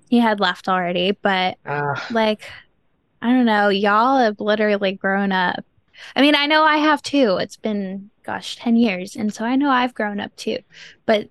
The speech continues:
Speaker 2: Yeah.
Speaker 1: still, like, seeing people that I knew as, as literally children and infants and, and, and toddlers, like, it's
Speaker 2: Yes.
Speaker 1: crazy looking back and being like,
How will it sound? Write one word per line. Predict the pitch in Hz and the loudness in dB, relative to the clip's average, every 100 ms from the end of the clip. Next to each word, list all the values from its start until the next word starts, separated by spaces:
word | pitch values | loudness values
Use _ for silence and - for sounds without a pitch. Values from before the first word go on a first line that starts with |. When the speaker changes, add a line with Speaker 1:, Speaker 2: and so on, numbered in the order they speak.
| _ | _
Speaker 2:
Yeah. | 143 139 139 | -10 -6 -2
Speaker 1:
still, | 214 202 196 202 - - - | 0 0 0 -4 -10 -14 -4
like, | 220 - | -4 -2
seeing | 247 233 226 220 214 - _ _ | 0 2 2 0 -4 -8 _ _
people | - 254 233 | -4 -2 0
that | 214 | 0
I | 208 214 | 0 0
knew | 220 208 | 0 0
as, | 196 190 202 - - - _ _ _ _ - | 0 -2 -4 -10 -18 -20 _ _ _ _ -4
as | 247 233 233 | -4 -4 -4
literally | 233 233 226 220 196 202 202 _ _ _ - _ | -2 0 0 0 0 -2 -6 _ _ _ -20 _
children | - 330 302 269 226 214 | -2 -2 2 2 2 0
and | 208 208 | -2 0
infants | 330 320 233 214 214 | 0 0 -2 -2 -4
and, | 214 202 214 233 _ _ - | -6 -6 -8 -10 _ _ -6
and, | 214 214 214 214 240 240 - 247 | -4 -4 -6 -8 -8 -12 -12 -6
and | 220 208 208 - _ | -4 -2 -6 -14 _
toddlers, | - 294 269 233 208 190 208 - | -2 0 0 0 0 0 -2 -2
like, | 202 208 _ - - _ | -4 -4 _ -20 -20 _
it's | 220 208 - | -4 -4 -4
Speaker 2:
Yes. | 214 180 - - | -6 -6 -10 -18
Speaker 1:
crazy | - 254 277 254 202 190 196 - | -2 0 0 0 -2 -2 -4 -6
looking | 220 208 208 | -4 -2 -2
back | 190 185 185 - - 214 | -2 -2 -4 -12 -12 -6
and | 202 196 190 190 - _ _ _ _ | -6 -4 -6 -10 -16 _ _ _ _
being | - 214 208 | -12 -10 -10
like, | 214 | -10